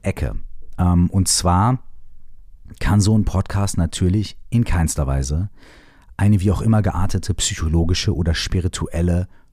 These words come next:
Betreuung ersetzen. Wenn es was ganz Konkretes gibt bei euch oder wenn ihr ganz konkret auf den Weg gehen wollt,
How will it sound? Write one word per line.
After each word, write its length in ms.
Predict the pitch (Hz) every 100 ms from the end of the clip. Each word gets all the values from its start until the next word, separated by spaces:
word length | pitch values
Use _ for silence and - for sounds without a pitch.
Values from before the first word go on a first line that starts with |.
| -
Betreuung 760 | 104 - 92 120 180 - 60 - _ _ _ _
ersetzen. 600 | 82 78 73 71 - - - - - - - - - -
Wenn 240 | 76 117 175
es 120 | -
was 200 | 127 -
ganz 420 | 117 139 - -
Konkretes 640 | - 110 - 120 147 -
gibt 220 | - - -
bei 120 | -
euch 280 | 64 62 -
oder 180 | 78
wenn 100 | 87
ihr 80 | 98
ganz 180 | 104 -
konkret 360 | 101 - 107 -
auf 120 | 95
den 120 | 82
Weg 180 | 104 -
gehen 260 | 85 73 64
wollt, 280 | 62 -